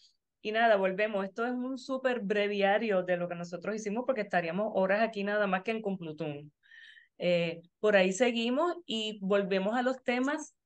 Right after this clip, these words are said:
urbanos y a los temas de lo contemporáneo con lo tradicional.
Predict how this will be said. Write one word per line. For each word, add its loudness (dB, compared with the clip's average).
urbanos 4
y 2
a 4
los -4
temas -4
de 0
lo 0
contemporáneo -2
con 0
lo 0
tradicional. 0